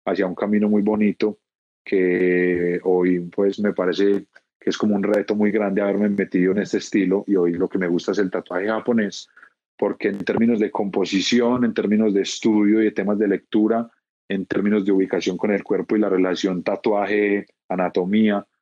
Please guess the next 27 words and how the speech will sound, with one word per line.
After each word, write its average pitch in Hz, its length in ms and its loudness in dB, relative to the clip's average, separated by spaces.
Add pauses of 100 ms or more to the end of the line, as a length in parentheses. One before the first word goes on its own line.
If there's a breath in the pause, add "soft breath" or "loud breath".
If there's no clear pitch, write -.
(160)
me 98 100 -2
parece 95 320 -2
que 98 220 0
es 85 100 -2
lo 95 120 -2
que 117 100 -4
mejor 98 260 -2
está 120 200 -4
resuelto 127 520 0
en 123 120 0
todos 123 180 2
los 117 120 2
sentidos. 98 640 -2 (580 loud breath)
Y 104 120 0
en 98 140 -4
temas 107 340 -2
de 110 100 0
durabilidad 107 640 2
del 117 140 2
estilo 151 380 0
y - 20 2
lo 110 160 -2
que 92 340 0
es 95 140 -4
un 101 120 -6
tema 107 240 -2
cultural 107 600 0